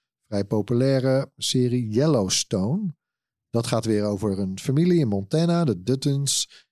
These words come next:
die, eh, die daar, eh, de grootste ranch van Amerika runnen en alle uitdagingen en bedreigingen die daarbij komen kijken. Maar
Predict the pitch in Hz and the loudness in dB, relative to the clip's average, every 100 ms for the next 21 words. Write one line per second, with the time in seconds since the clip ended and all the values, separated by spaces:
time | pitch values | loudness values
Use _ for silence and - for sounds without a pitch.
0 | _ - 104 101 95 95 98 101 98 95 | _ -14 -10 -4 -2 0 -2 -2 -2 -4
1 | 95 92 95 113 120 117 113 101 107 113 | -6 -6 -6 -2 0 0 -2 -2 -2 -2
2 | 113 - 101 107 139 139 131 123 123 139 | -4 -4 -4 -2 0 0 0 0 2 2
3 | 139 139 107 92 101 95 110 113 117 110 | 0 0 -2 -4 -4 -6 -6 -4 -2 -2
4 | 104 107 107 104 101 95 107 110 104 104 | -4 -6 -8 -8 -8 -6 -4 -2 -4 -4
5 | 104 101 101 101 101 117 110 110 139 139 | -4 -4 -4 -4 -4 -4 -4 0 0 2
6 | 139 127 117 | 0 0 -2